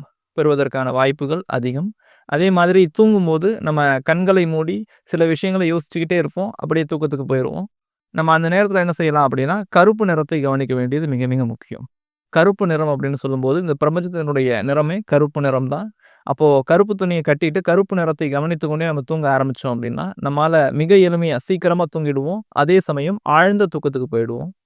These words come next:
ஆழ்ந்த தூக்கத்துக்கு போறதுக்கு இது ஒரு முக்கியமான வழி. கருப்பு துணி கட்டும்போது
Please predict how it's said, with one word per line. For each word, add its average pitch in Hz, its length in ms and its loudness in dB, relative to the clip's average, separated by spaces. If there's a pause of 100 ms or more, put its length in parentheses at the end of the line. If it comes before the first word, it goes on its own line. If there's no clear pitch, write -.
(360)
ஆழ்ந்த 190 340 4
தூக்கத்துக்கு 156 460 -2
போறதுக்கு 139 480 -4
இது 147 140 -4
ஒரு 143 140 4
முக்கியமான 139 520 -6
வழி. 123 260 -6 (540)
கருப்பு 240 320 6
துணி 214 240 0
கட்டும்போது 165 500 0